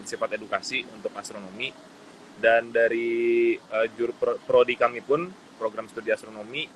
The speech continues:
setiap Jumatnya itu mengadakan kolokium atau seminar gitu ya, yang bisa dihadiri secara online gitu. Yang pembicaranya tuh alumni-alumni astronomi I T B yang,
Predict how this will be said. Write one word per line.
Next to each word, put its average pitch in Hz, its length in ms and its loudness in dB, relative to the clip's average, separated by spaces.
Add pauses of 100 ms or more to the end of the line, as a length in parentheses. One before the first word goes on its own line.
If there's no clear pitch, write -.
(140)
setiap 117 400 0
Jumatnya 117 400 0
itu 143 320 0
mengadakan 110 560 -2
kolokium 113 480 -2 (240)
atau 107 240 -2
seminar 110 480 -2
gitu 104 240 -4
ya, - 80 0 (480)
yang 113 160 -2
bisa 117 160 2
dihadiri 113 400 2
secara 110 240 0
online 110 560 -2 (220)
gitu. - 240 -18 (160)
Yang 107 160 -6
pembicaranya 113 560 0
tuh 131 400 4 (160)
alumni-alumni 110 640 -2
astronomi 107 380 -10
I 101 80 -16
T 104 80 -2
B 113 240 2
yang, 101 100 -6